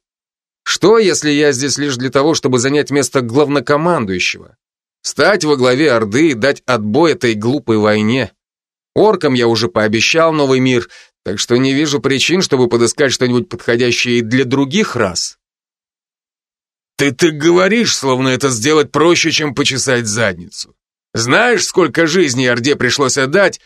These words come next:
чтобы восстановить крошечный клочок нашего родного мира и переселить на него наши семьи?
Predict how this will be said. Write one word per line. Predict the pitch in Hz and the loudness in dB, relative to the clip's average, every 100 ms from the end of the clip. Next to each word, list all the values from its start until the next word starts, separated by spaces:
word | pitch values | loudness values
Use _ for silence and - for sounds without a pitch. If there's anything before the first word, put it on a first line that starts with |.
| _ _ | _ _
чтобы | - - 127 | -10 -2 2
восстановить | 143 143 156 165 170 - | 2 2 0 2 0 0
крошечный | 180 202 196 151 131 147 139 | 2 2 2 0 -2 -2 -2
клочок | 139 143 135 180 123 | 0 0 2 0 0
нашего | 143 131 143 139 | -2 -2 0 2
родного | 151 147 156 139 | 2 0 0 0
мира | 147 196 147 101 - _ - | 2 2 2 -2 -8 _ -6
и | 110 | -2
переселить | 139 143 165 175 180 | 0 0 2 2 2
на | 160 | 0
него | 160 160 | 0 2
наши | 165 139 156 | 2 0 -2
семьи? | 147 180 139 98 - | -4 -4 -6 -8 -14